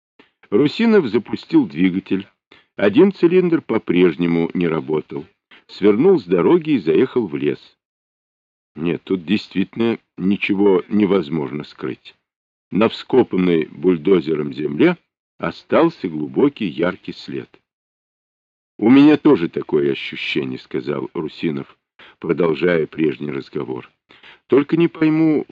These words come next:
в чем дело. Всюду чудится, будто подглядывают». «И подглядывают», подтвердила Ольга, устраиваясь на песке. «Мы с папой в прошлом году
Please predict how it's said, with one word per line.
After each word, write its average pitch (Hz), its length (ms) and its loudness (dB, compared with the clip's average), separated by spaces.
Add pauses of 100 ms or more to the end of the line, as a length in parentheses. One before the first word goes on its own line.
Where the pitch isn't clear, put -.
в - 80 -20
чем 139 380 -2
дело. 76 420 -4 (520)
Всюду 165 540 0
чудится, 151 800 -2
будто 65 520 -4
подглядывают». 80 1000 -10 (1120)
«И 87 80 -8
подглядывают», 151 920 -4 (160)
подтвердила 78 840 -4
Ольга, 135 480 0
устраиваясь 95 880 -4
на 78 80 -10
песке. - 480 -16 (1400)
«Мы 98 120 4
с - 100 -6
папой 92 380 0
в - 80 -16
прошлом 87 460 -2
году 85 400 2